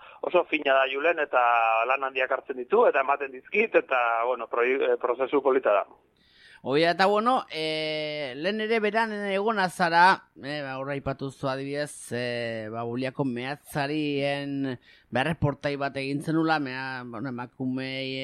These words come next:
Speaker 2: eh, mehatzari buruzko adibidez, tartean, bueno, e, tartean, ba, Promo los bolsillos edo, beruna, ba, poltsikoan liburuarekin etorri zine, beraz, bueno, e, bera,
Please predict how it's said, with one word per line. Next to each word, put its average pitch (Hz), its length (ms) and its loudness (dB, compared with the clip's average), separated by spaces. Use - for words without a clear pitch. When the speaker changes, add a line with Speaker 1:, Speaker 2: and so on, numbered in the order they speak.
Speaker 2:
eh, 127 40 -6
mehatzari 139 600 -4
buruzko 143 500 -6
adibidez, 170 640 -4
tartean, 170 560 0
bueno, 131 380 -10
e, 113 100 -14
tartean, 120 880 -10
ba, 110 160 -14
Promo 131 260 -8
los 123 160 -6
bolsillos 131 480 -6
edo, 151 220 -2
beruna, 127 880 -6
ba, 120 140 -4
poltsikoan 139 640 -2
liburuarekin 147 580 2
etorri 147 300 -2
zine, 185 280 0
beraz, 180 300 4
bueno, 214 400 0
e, 127 400 -2
bera, 147 840 6